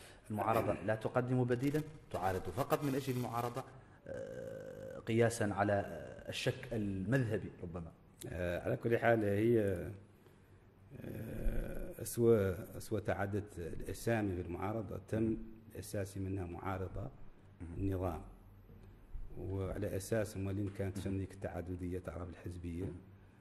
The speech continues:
Speaker 2: ونفهم ذاك الشبه الديمقراطية الموجود.
Speaker 1: مهم.
Speaker 2: ومر على قدر من الأنظمة كيف عقدين كيف تعرف السابق ذاك،
Speaker 1: مهم.
Speaker 2: اللي هذا من واحد وتسعين إلى ضرب، كاع ما هو ذا النظام وحده.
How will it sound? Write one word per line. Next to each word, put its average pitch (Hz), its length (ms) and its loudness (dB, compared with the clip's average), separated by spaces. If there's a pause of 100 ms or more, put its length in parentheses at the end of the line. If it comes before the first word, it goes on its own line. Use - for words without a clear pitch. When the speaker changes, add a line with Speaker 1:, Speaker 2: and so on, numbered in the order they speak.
(220)
Speaker 2:
ونفهم 92 380 0
ذاك 95 200 0 (100)
الشبه 95 420 -2
الديمقراطية 92 720 -2
الموجود. 90 500 0 (360)
Speaker 1:
مهم. 95 160 -8 (400)
Speaker 2:
ومر 110 340 4
على 98 160 2
قدر 104 320 0
من 98 80 2
الأنظمة 95 480 0
كيف 90 460 -6
عقدين 101 400 2
كيف 95 180 -6
تعرف 90 340 -6
السابق 90 400 -4
ذاك، 110 280 -2
Speaker 1:
مهم. 95 100 -2
Speaker 2:
اللي 98 140 0
هذا 95 140 0
من 95 120 -2
واحد 98 240 -4
وتسعين - 420 -4
إلى 87 160 -2
ضرب، 104 240 -4
كاع 92 160 -2
ما 90 120 0
هو 92 140 0
ذا 95 60 0
النظام 87 440 -2
وحده. 101 320 -6